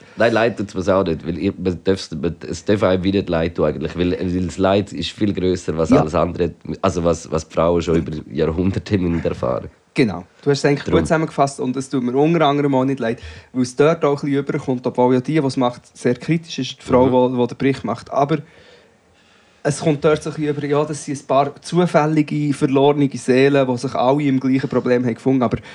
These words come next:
Speaker 2: die meisten von denen kommen aus dem Kontext von, der eine ist, glaub ich, sogar so ein Coach für Männlichkeit und so. Das sind alles Typen, die selber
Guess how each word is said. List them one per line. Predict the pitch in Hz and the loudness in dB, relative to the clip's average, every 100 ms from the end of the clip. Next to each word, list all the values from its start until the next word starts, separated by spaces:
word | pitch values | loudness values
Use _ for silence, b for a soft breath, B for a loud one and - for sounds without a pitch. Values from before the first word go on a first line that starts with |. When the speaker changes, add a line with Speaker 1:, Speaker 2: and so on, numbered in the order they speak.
| B B - | B B 0
Speaker 2:
die | 123 | 4
meisten | 135 151 - | 6 4 0
von | 139 131 | -4 -2
denen | 131 127 | 0 0
kommen | - 135 139 143 | 2 2 4 4
aus | 135 - | 2 -2
dem | 131 123 | -2 -2
Kontext | 123 135 135 135 131 131 - - | 0 0 0 0 -2 -2 -8 -6
von, | 123 120 B B - | 0 0 B B -6
der | 117 | -2
eine | 127 131 | 0 2
ist, | 143 - | 0 -2
glaub | 139 127 | -2 -2
ich, | |
sogar | 123 123 120 | -4 -2 -2
so | - | -2
ein | 120 113 | -6 -6
Coach | - 123 135 131 - | -2 2 2 -2 -8
für | 123 | -4
Männlichkeit | 117 123 131 131 - 120 | 0 0 -2 -4 0 0
und | 120 | 0
so. | 120 | -4
Das | 131 - | -4 -4
sind | 139 | -2
alles | 117 131 131 | 2 2 0
Typen, | - 139 - 123 | -6 -6 -2 -2
die | 120 | -2
selber | - 127 135 139 139 | 0 2 2 2 0